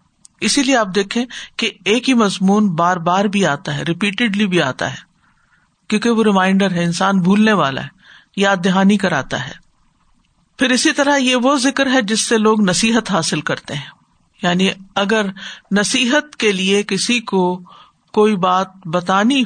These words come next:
ہو تو قرآن سے بہترین چیز کوئی بھی نہیں ہے، یعنی قرآن بہترین نصیحت کرتا ہے جو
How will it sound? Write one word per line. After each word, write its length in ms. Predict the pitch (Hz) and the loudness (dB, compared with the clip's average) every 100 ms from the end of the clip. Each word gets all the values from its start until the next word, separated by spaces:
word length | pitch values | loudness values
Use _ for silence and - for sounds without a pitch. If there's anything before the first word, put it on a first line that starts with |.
| - | -2
ہو 140 | 156 151 _ _ _ _ _ - | -6 -8 _ _ _ _ _ -4
تو 80 | 220 | -2
قرآن 520 | 226 214 - 214 269 277 | 0 0 2 2 2 0
سے 140 | 262 | -2
بہترین 580 | 190 196 196 202 220 220 | 0 -2 -2 0 2 2
چیز 260 | 208 196 - | 0 -2 0
کوئی 220 | 202 196 | 2 2
بھی 120 | 175 | 2
نہیں 360 | 156 147 151 151 | 0 -2 -6 -10
ہے، 60 | 143 - _ _ _ _ - _ _ | -14 -20 _ _ _ _ -20 _ _
یعنی 300 | 208 185 185 | -2 2 2
قرآن 540 | 196 202 - 190 240 320 - _ _ _ - | 0 0 0 2 0 -2 -12 _ _ _ -4
بہترین 540 | 202 208 247 285 311 | -2 -2 0 2 2
نصیحت 460 | 277 - 208 190 190 | 2 0 0 0 -2
کرتا 340 | 156 147 151 | -6 -6 -8
ہے 1000 | 143 - _ _ - - - - _ - | -12 -14 _ _ -20 -20 -20 -20 _ -10
جو 200 | 160 202 | 0 2